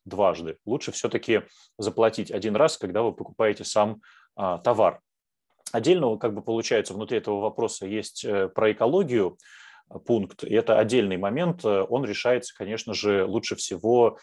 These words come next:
приватизацией земли и природных ресурсов, потому что если находится в частных руках, то собственники не заинтересованы в том, чтобы кто-то другой разрушал имущество. Иначе говоря, если рядом с вашим,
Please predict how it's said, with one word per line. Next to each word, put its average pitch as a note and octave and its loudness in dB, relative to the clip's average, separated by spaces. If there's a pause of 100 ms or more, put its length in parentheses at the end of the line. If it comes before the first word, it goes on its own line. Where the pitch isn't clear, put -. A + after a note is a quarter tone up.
(160)
приватизацией G#2 -2
земли G2+ -4
и G2 -4
природных G2 -2
ресурсов, G#2 -4 (100)
потому G#2+ -8
что - -4
если G#2+ -4
находится G#2 -2 (220)
в - -20
частных G#2 -2
руках, E3 0 (340)
то G2+ 2
собственники G#2+ -4
не G#2 0
заинтересованы G2 -2
в - -16
том, E3 0
чтобы G2+ -4
кто-то A2 -6
другой A#2+ 0
разрушал G#2+ 0
имущество. G#2 -8
Иначе A#2 -2
говоря, G#2+ 4
если A2 0
рядом G#2 2
с - -8
вашим, G#2 -2